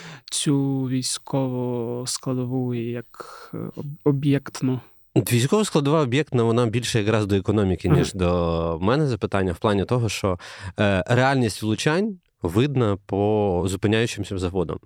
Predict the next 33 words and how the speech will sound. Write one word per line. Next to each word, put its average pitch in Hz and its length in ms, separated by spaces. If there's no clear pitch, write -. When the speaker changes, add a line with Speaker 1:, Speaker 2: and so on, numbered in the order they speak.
Speaker 2:
Ну, 123 200
тобто, 87 300
економісти 101 640
наші 113 260
прекрасно - 460
знають 104 320
і - 40
бачать 90 400
там, 95 260
де 87 100
коли 92 220
зупиняється 85 580
завод, 113 320
коли 92 180
зупиняється 87 540
переробка, 101 540
коли 90 480
Росія 92 540
може 85 340
продавати 85 580
виключно, 87 600
е, 90 180
якомога 98 400
більше 92 320
сирої - 680
нафти, 123 500
але 90 480
менше 90 680
якогось 87 340
якісно 101 380
переробленого 85 600
нафтопродукту, 85 720
та? 110 220